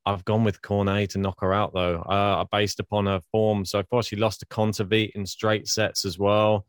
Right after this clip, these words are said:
Uh, obviously, another great player, great, uh, on the t-,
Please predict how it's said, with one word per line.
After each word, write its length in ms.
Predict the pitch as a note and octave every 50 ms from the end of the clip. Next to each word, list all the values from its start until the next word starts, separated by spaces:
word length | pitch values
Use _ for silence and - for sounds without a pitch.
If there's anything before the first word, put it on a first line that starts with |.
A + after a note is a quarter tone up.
| _ _ -
Uh, 120 | F2+ G2
obviously, 320 | - A#2 G#2+ G2 F2+ G#2+ G2+
another 380 | G2+ G#2 G#2+ A2 A#2 G#2+ G#2+
great 400 | E2+ - G2 G2+ G2+ G#2+ G#2+ - -
player, 420 | F#2+ F#2 F2 F2 F2 F2 F2 F2 - -
great, 300 | G#2 G#2 G2+ F#2+ F#2 G2
uh, 400 | F2 - G2 G2+ G2 G2 F#2+ F2
on 140 | F#2+ G2+ G2
the 80 | F#2+
t-, 180 | F#2 - -